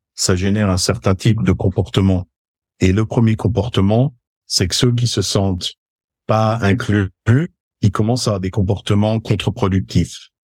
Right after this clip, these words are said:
Euh, hein, euh, faire des manifs, euh, foutre le feu à des, des voitures, des caves ou que sais-je, euh, des déprédations, euh, et autres.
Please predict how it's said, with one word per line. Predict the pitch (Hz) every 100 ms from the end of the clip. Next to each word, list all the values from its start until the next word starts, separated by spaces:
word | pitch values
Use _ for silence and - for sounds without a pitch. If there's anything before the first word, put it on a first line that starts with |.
| _ _ _ - 92
Euh, | 87 85 80 _ -
hein, | 92 92 87
euh, | 78 78 78 73 71
faire | - 87
des | 92
manifs, | 98 95 90 85 -
euh, | 76
foutre | - - - 98
le |
feu | - 104 101 101
à | 87
des, | 90 87 90 _ _ -
des | 90
voitures, | 87 92 - 101 98
des | 87 85
caves | 101 95 92
ou | 90
que | 95
sais-je, | 98 95 82 76 - - _ _ - 90
euh, | 90 90 87 85 85
des | 87
déprédations, | 90 95 - 87 90 - 90 90 80
euh, | 80 78 76 76 64
et | 64 92
autres. | 80 76 -